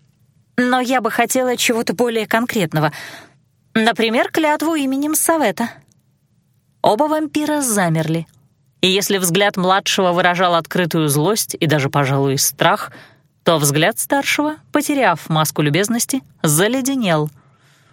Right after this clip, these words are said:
«Да что ты себе позволяешь, человечка?» взорвался вампирчик. «Это оскорбительно!» «Я хочу жить», объяснила я очевидное. «Вы же, уважаемые Тары,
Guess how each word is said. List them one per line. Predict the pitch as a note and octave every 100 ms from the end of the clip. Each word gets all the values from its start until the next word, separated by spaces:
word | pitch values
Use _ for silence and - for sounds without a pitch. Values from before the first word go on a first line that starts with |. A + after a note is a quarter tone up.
| _ -
«Да | D3 C3 D3+ E3
что | D#3+ - - A#3+ A#3+
ты | - B3
себе | - A#3+ G3
позволяешь, | - - A#3 G#3+ C4+ C4 G3 D3 -
человечка?» | - A3+ A#3+ A#3 F3+ C#3+ - C3+ - _ _ _
взорвался | F#3 E3+ F3+ D#3+ B2+ - D#3+
вампирчик. | F3 D#3+ D3+ - - - _ - - _
«Это | F3+ G#3+
оскорбительно!» | G#3+ - C4+ B3+ C4+ F3 D#3 C#3 C3+ - _ - - _
«Я | B3 F3 A3+ F4
хочу | F#4 - C4 - C4+ C4
жить», | A3+ G3 B2+ - - - - _ _ _
объяснила | D#3+ C#3+ D3 - D3+ C#3
я | C3+ E3+ -
очевидное. | F#3+ - G3+ E3 B2+ C3 C#3 - _ _ _ -
«Вы | G3+ C4+
же, | E4+ D#4+ - _ _
уважаемые | C4 A3 A3 F#3+ F3 D#3 D#3 D#3+
Тары, | D4+ E4